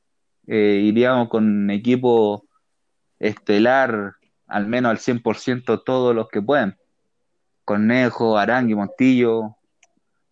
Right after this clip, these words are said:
Larribey, irían lo mejor que tiene la U sacando a Galani. Y,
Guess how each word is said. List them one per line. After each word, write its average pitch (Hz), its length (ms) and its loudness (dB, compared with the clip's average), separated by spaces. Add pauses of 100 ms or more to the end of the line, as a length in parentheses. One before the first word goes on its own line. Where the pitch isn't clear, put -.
(120)
Larribey, 113 760 0 (720)
irían 113 600 0 (680)
lo 127 120 0
mejor 160 300 0
que 165 100 0
tiene 156 220 0
la 156 120 2
U 160 100 2
sacando 147 500 -2
a 135 80 2
Galani. 110 440 -2 (640)
Y, 110 880 0